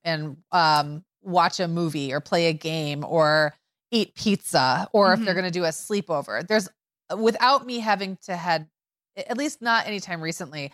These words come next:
Speaker 1: I haven't had to overtly make that a house rule. I think they just kinda grew up knowing that's the sort of thing that, to be respectful, you would check with me first.
Speaker 2: Mm-hmm.
Speaker 1: But their friends swing over. We live across the street from the high school,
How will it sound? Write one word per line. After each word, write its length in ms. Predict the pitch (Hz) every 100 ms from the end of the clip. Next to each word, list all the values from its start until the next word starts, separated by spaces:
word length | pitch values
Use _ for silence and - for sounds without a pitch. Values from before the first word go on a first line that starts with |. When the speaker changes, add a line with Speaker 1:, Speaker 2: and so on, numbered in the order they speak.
| _ -
Speaker 1:
I 60 | 208
haven't 160 | 233
had 180 | 240 208
to 80 | 185
overtly 400 | 185 165 170 165
make 240 | 160 151
that 120 | 165 165
a 40 |
house 240 | 175 170 196
rule. 120 | 190
I 120 | 180
think 160 | 202 202
they 80 |
just 180 | 175 175
kinda 200 | - 165
grew 220 | 143 151 156
up 140 | -
knowing 440 | 147 147 151 151 156 _ _ _
that's 200 | 160 156
the 100 | -
sort 280 | 170 190 175
of 80 | 156
thing 220 | 165 160
that, 260 | 151 127 -
to 80 | 160
be 80 | 151
respectful, 540 | 156 - 147 - 160
you 180 | 160 151
would 180 | 143 -
check 220 | - 135
with 140 | 160
me 120 | 165 156
first. 440 | - 196 247 240
Speaker 2:
Mm-hmm. 80 | 269 - _ _ _ _ _ -
Speaker 1:
But 340 | 294 262 - _ _ _ _ _ _ _
their 160 | 240 349
friends 280 | - 190 165
swing 260 | - 160
over. 380 | 151 147 180 220
We 100 | 285
live 160 | 277 254
across 300 | 220 185 170
the 80 | 170
street 180 | - 151
from 120 | 160
the 60 | 147
high 140 | 143
school, 500 | 143 - 139 151 180